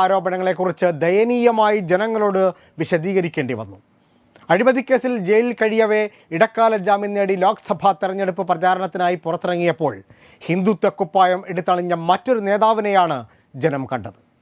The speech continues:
ബി ജെ പിയെ നേരിടുമെന്ന് കരുതിയ നേതാവിൻ്റെ പ്രതിച്ഛായ മാറ്റം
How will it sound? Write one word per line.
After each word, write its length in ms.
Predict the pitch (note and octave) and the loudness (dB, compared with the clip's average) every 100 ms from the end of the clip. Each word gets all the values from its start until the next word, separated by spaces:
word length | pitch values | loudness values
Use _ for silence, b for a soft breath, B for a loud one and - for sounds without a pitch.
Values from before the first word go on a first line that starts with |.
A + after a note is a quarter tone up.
| _ _ _ _ B2 | _ _ _ _ -2
ബി 100 | E3+ | 2
ജെ 80 | F3+ F#3 | 2 0
പിയെ 200 | F#3+ F#3 F3 | 0 -2 0
നേരിടുമെന്ന് 500 | F3 G3 F#3 F3+ F3+ F3 | 0 0 0 -2 -2 0
കരുതിയ 280 | F3+ F3 F3+ F3+ B B D#3 | -2 0 0 0 B B -2
നേതാവിൻ്റെ 520 | F3+ G#3+ G#3+ G3 G3+ - | 0 4 2 2 -4 -4
പ്രതിച്ഛായ 480 | G3 G#3+ - A3 G#3 F#3+ | -4 -6 0 2 2 2
മാറ്റം 280 | F3+ F3 | 0 0